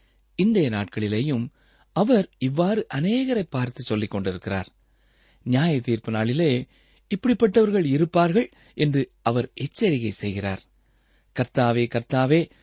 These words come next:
நாங்கள் உமக்காக இதை, இதையெல்லாம் செய்யவில்லையா? நாங்கள் மிகவும் சுறுசுறுப்பாக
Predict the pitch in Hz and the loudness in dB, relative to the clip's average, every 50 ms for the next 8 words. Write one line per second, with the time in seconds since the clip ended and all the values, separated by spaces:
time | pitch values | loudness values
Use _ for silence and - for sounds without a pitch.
0 | _ _ _ - 123 123 123 123 120 120 120 139 160 151 - - 165 165 160 180 | _ _ _ -2 0 2 4 4 2 2 2 2 0 0 2 2 2 2 2 0
1 | - - - - _ _ 127 135 131 156 151 151 151 151 175 190 190 202 208 233 | -2 -2 -6 -16 _ _ -2 2 4 4 4 4 4 4 6 4 4 4 4 2
2 | 240 220 - - 220 214 220 208 208 208 220 226 226 233 - _ _ _ _ _ | 0 0 0 0 2 2 2 2 2 2 2 2 2 0 -4 _ _ _ _ _
3 | _ _ _ _ - - 220 233 214 190 151 139 147 143 220 247 254 226 - - | _ _ _ _ 0 2 2 4 4 2 2 0 2 4 4 4 4 2 -2 -2
4 | - - 175 208 226 208 - 226 220 196 - 214 220 233 247 277 247 233 | 4 4 6 6 4 2 0 -2 -2 0 0 2 2 2 2 2 0 0